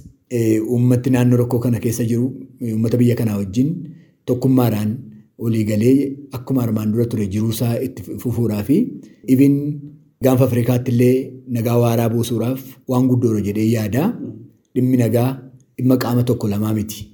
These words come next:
Kutaa qaama biyya tokko nagaan hin jirtu yoo taate,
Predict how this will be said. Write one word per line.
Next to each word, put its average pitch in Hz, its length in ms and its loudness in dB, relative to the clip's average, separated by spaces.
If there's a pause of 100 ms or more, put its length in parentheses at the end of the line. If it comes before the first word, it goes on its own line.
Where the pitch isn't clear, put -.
(120)
Kutaa 139 240 4
qaama 131 300 4
biyya 127 240 6
tokko 160 600 -4
nagaan 123 320 2
hin 113 140 2
jirtu 117 260 -4
yoo 110 160 0
taate, 117 360 -2